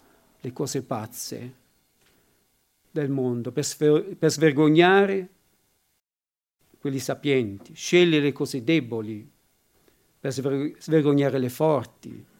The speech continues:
le cose ignobili del mondo, le cose disprezzate, che, le cose che non sono.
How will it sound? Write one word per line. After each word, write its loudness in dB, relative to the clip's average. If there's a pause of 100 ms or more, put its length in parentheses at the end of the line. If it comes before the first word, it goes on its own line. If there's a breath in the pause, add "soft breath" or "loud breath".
(540 soft breath)
le 0
cose 2
ignobili 8
del 6
mondo, 6
le 2
cose -2
disprezzate, -2
che, 2 (680)
le -2
cose 4
che 6
non 4
sono. -6